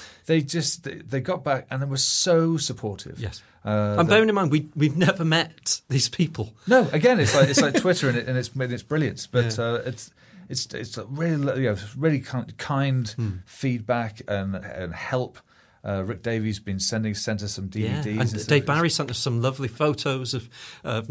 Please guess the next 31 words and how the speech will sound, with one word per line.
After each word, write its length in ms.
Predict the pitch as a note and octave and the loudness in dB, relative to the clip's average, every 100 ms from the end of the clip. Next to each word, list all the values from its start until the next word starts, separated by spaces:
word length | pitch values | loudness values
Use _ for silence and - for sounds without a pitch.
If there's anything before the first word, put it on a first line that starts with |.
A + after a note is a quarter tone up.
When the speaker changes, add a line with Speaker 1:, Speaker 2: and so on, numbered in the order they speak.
| C3 | -6
Speaker 2:
from 220 | - A#2+ | -2 0
nineteen 300 | A#2 C3 C3+ | 0 0 -2
sixty-seven. 880 | - - - - C#3 C#3 C#3+ C3+ C3+ | -4 -4 -4 -2 0 0 0 0 2
And 80 | |
Speaker 1:
Yeah, 240 | F#3+ G#3 E3+ | 4 6 6
Speaker 2:
there's 140 | B2+ | 4
Speaker 1:
and 120 | D#3 | 2
it's 180 | E3 - | 2 2
just, 480 | G3+ F3 - - - - | 0 0 -4 -6 -6 -6
it's 140 | C3+ | -4
been 120 | F3 | -2
so, 420 | E3 - A3+ A3 F3 | 0 0 0 -2 -4
su-, 160 | - G#3 - _ - _ | -6 -6 -10 _ -20 _
such 520 | - - - A3 - D#3+ | -8 -2 -2 -2 -2 -4
a 80 | |
fantastic, 1080 | C3 - - - D#3 - - F#3 F3 - - - | -4 -8 -12 -8 -6 -6 -6 -6 -4 -6 -6 -4
utterly 380 | F3 - C3 A2+ | -2 -2 -2 -2
Speaker 2:
Mm. 40 | |
Speaker 1:
fantastic, 560 | A#2+ A2+ B2+ A#2 - F2 - - | -2 -4 -6 -8 -8 -12 -14 -20
fulfilling 760 | - - C#3 A2 - C3 A2 | -18 -6 -4 -4 -2 0 0
experience. 600 | G2+ F#2+ - A2 F#2+ F2+ | -2 -4 -4 -4 -4 -8
This 320 | - D#2 - - | -14 -14 -14 -10
and, 300 | G2 F#2+ F2+ | -6 -6 -6
uh, 140 | F#2 F2+ | -6 -6
meeting 380 | G#2 A#2 A2 G2+ | -4 -4 -4 -6
everybody, 500 | F2+ F2+ F#2+ F2 E2 - _ _ | -6 -8 -8 -8 -10 -14 _ _
it's 100 | G#2+ | -12
been, 360 | - D3+ C3+ C3 | -6 -4 -4 -6
it's 120 | C3 | -8
been, 260 | - C3+ A2 - _ _ | -6 -4 -4 -12 _ _
been 240 | - C3 | -6 -6